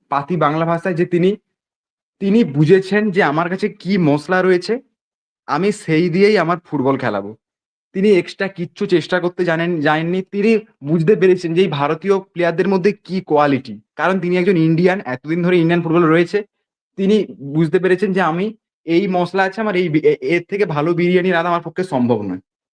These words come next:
যদি পাতি বাংলা ভাষায় এটা বলি। এখানে বিদেশি কোচরা তারা যেহেতু বড় বড় দেশ থেকে আসে, হাই কোয়ালিটি, স্পেন, যা ভালো ভালো দেশ থেকে তারা আসে, তারা সে-, তারা নিজেদের মতো করে খেলায়, নি-, তারা নিজেদের মতো করে ভাবে, কিন্তু তারা একবারও ভাবেনি যে ইন্ডিয়ান প্লেয়ারদের মধ্যে সেই কোয়ালিটি নেই। এটা শুনতে খারাপ লাগলে এটাও সত্যি কথা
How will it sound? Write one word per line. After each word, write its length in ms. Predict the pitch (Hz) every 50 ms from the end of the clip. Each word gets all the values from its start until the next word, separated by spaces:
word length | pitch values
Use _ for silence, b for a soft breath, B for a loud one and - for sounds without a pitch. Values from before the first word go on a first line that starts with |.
| _ _ -
যদি 140 | 160 190 190
পাতি 280 | 151 135 151 - 185
বাংলা 240 | 165 156 151 160 170
ভাষায় 220 | 160 156 156 160 151
এটা 120 | 147 135
বলি। 280 | 120 117 107 101 98 104 _ _ _ _ _ _ _ _ _ _ _ _ - 175 156
এখানে 320 | 180 180 180 196 214 208 196
বিদেশি 380 | 165 180 160 196 196 - 208
কোচরা 340 | - 190 190 175 185 202 196
তারা 340 | 190 175 180 190 196 190 175 - _ _ _ _ _ 165
যেহেতু 400 | - 165 196 190 196 190 220 190
বড় 360 | 143 131 135 139 151 180 180
বড় 200 | 185 202 196 180
দেশ 240 | 160 160 160 160 -
থেকে 220 | - 175 160 170 165
আসে, 300 | 156 160 156 - 165 156
হাই 260 | 147 - 147 156 160
কোয়ালিটি, 420 | 151 - 160 156 151 156 143 147
স্পেন, 640 | 160 - _ - 165 165 165 165 160 160 160 156 151 - _ _ _ _ -
যা 80 | 147
ভালো 300 | 135 131 123 135 143 156
ভালো 200 | 170 170 175 175
দেশ 220 | 156 156 151 147 -
থেকে 140 | 165 156 160
তারা 180 | 160 156 151
আসে, 180 | 147 143 147 147
তারা 200 | 147 151 160 170
সে-, 140 | - 160 151
তারা 160 | - 143 147
নিজেদের 400 | 151 151 156 143 156 160 170 170
মতো 240 | 165 156 156 165 151
করে 160 | 156 165 160
খেলায়, 380 | 160 151 151 139 139 139 139 - _ _ _ _ _ _ -
নি-, 160 | 165 165 156
তারা 200 | 160 175 175 185
নিজেদের 380 | 185 175 175 175 180 185 170 175
মতো 260 | 175 165 170 175 165
করে 140 | 165 175 170
ভাবে, 300 | 151 147 151 151 151 156
কিন্তু 180 | 156 170 170
তারা 160 | 170 165 165 160
একবারও 260 | 160 151 160 180 175
ভাবেনি 340 | 160 151 151 151 175 175 170
যে 140 | 175 160
ইন্ডিয়ান 340 | 151 156 156 160 170 175 175
প্লেয়ারদের 420 | 165 - 151 156 156 156 151 170 165
মধ্যে 220 | 170 170 160 165
সেই 200 | 160 - 165 160
কোয়ালিটি 480 | - - 147 139 143 143 156 147 135 143
নেই। 140 | 135 127
এটা 120 | 135 156 165
শুনতে 320 | - - 160 160 156 175
খারাপ 320 | 170 - 143 147 151 151 165
লাগলে 180 | 165 165 165
এটাও 180 | 151 151 170 165
সত্যি 260 | 160 143 - 143 135
কথা 220 | 135 135 127 123